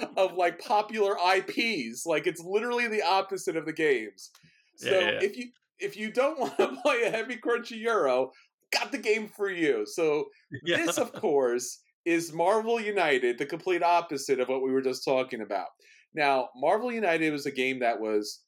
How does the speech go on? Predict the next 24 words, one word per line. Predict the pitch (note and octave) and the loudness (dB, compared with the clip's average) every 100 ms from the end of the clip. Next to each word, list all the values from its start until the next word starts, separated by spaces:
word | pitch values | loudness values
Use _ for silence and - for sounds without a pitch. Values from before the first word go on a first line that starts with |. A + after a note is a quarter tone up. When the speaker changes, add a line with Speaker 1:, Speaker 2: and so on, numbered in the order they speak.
| - | -10
Speaker 1:
kickstarted | A3 G#3+ - D3 C#3 C3+ C3+ | -8 -6 0 2 4 4 2
through | G3+ G3 - - - | 0 -4 -6 -8 -4
Kickstarter, | B3 - C#3+ A#2+ A2 A#2 A#2+ | -4 0 2 2 2 0 -2
and | A#2 | -4
I | A#2 A#2 | -2 0
backed | B2+ B2 A#2 - - _ _ _ _ | 2 2 0 -6 -20 _ _ _ _
all | - E3+ D3+ | 2 2 2
of | C#3+ | 0
the | B2 | -2
things. | A2+ F2+ - - - | -4 -10 -12 -14 -10
I | |
didn't | A2+ C4 | -8 -2
back | A3+ A#3 - | 2 2 0
the | |
map | D#3+ C#3+ C3 C3+ | 0 2 2 0
'cause | - | -6
I | A2 | -8
forgot, | - G#2 A#2 A2 G#2+ | -8 -2 2 2 0
and | A2 | -4
I | |
didn't | C#3+ D3+ | -8 -6
back | C3+ B2+ B2 | -2 0 -2
the | A#2+ | -4
locations | A2 G#2 B2 A2+ - G2+ G2+ | -6 -4 -4 -4 -6 -8 -10